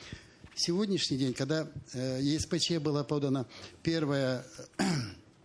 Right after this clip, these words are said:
требование к Российской Федерации о том, чтобы, э, меня определили в больницу, э, п-, про-,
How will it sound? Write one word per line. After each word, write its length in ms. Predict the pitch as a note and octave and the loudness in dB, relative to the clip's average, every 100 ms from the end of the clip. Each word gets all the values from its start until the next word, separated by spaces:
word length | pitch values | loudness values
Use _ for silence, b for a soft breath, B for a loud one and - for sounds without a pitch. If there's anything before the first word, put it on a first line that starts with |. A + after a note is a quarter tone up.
| - | -8
требование 520 | - D#3 C3 C3+ C3 A#2+ | -2 0 0 0 0 0
к 80 | |
Российской 380 | C3+ - B2+ C#3 | -2 -2 0 -2
Федерации 640 | B2+ C#3 D3 C#3 - A2+ - B B B - - | 0 0 2 0 -2 -8 -10 B B B -16 -6
о 120 | B2+ | -2
том, 200 | D3+ B2+ | -2 -2
чтобы, 440 | - B2+ B2+ B2 - - - - | -4 -2 -2 -2 -6 -16 -20 -10
э, 280 | A2+ A2+ A2+ | -8 -6 -2
меня 240 | B2+ C3+ | 0 0
определили 600 | B2 C3 B2+ C3 C3 B2 B B B - | 0 -2 0 2 2 0 B B B -12
в 60 | A#2+ | -2
больницу, 600 | C#3 D3+ E3+ - C3 B2+ B2 | 2 2 0 0 -2 -2 -4
э, 160 | A#2+ - | -6 -4
п-, 260 | B2 A#2+ | -2 -2
про-, 280 | A#2+ B2+ B2+ | 0 -2 -2